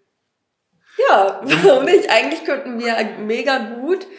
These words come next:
Speaker 1: immer, also das ist jetzt wirklich vorher hier gedroppt, ne? Ich hab Dennis das noch überhaupt nicht erzählt.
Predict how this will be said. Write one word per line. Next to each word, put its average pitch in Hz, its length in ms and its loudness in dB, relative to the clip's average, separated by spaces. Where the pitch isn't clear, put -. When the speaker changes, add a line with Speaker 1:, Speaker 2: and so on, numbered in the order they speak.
Speaker 1:
immer, 240 500 0
also 208 120 2
das 220 140 -6
ist 202 140 -10
jetzt 185 220 -8
wirklich 196 300 -12
vorher 208 240 -4
hier 214 180 -10
gedroppt, 196 440 -6
ne? 180 120 -6
Ich 226 100 -8
hab 214 120 -8
Dennis 208 260 -4
das 202 260 0
noch 208 180 -6
überhaupt 208 420 0
nicht 254 120 -10
erzählt. 170 480 -6